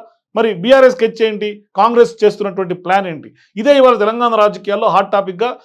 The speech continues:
పార్టీ ఫిరాయింపుల ఎపిసోడ్ కొంత ఆసక్తికరంగా మారినటువంటి పరిస్థితి. వాస్తవానికి కూడా బీఆర్ఎస్ ఎల్పీ విలీనం అంటూ ఇంతకాలం ప్రచారం పెద్ద ఎత్తున తెలంగాణ రాజకీయాలు జరిగింది. అసెంబ్లీ సమావేశాల నాటికి తన లక్ష్యం చేరుకోలేకపోయిందని కూడా ఖచ్చితంగా చెప్పాలి. కానీ కాంగ్రెస్ నేతలు మాత్రం ఇంకా కూడా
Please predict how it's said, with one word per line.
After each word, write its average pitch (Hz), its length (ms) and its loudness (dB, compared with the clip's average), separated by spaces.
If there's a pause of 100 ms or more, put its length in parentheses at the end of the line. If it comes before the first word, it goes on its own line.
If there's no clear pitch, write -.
(140)
పార్టీ 226 320 0
ఫిరాయింపుల 220 480 2
ఎపిసోడ్ 220 420 2
కొంత 190 200 -6
ఆసక్తికరంగా 185 640 -6
మారినటువంటి 160 480 -6
పరిస్థితి. 160 420 -12 (240)
వాస్తవానికి 262 460 4
కూడా 233 180 0
బీఆర్ఎస్ 226 400 2
ఎల్పీ 214 260 0
విలీనం 214 340 -4
అంటూ 190 160 -8
ఇంతకాలం 214 340 -2
ప్రచారం 196 420 -6 (360)
పెద్ద 185 180 0
ఎత్తున 233 300 2 (160)
తెలంగాణ 214 320 -2
రాజకీయాలు 196 360 0
జరిగింది. 202 480 -4 (220)
అసెంబ్లీ 240 340 2
సమావేశాల 220 420 0
నాటికి 208 240 -2
తన 185 160 -2
లక్ష్యం 180 440 -2 (300)
చేరుకోలేకపోయిందని 214 840 2
కూడా 214 140 0
ఖచ్చితంగా 202 440 -8
చెప్పాలి. 214 260 -6
కానీ 240 160 -2
కాంగ్రెస్ 226 460 -2
నేతలు 208 240 -6
మాత్రం 208 320 -6 (280)
ఇంకా 202 200 0
కూడా 254 180 4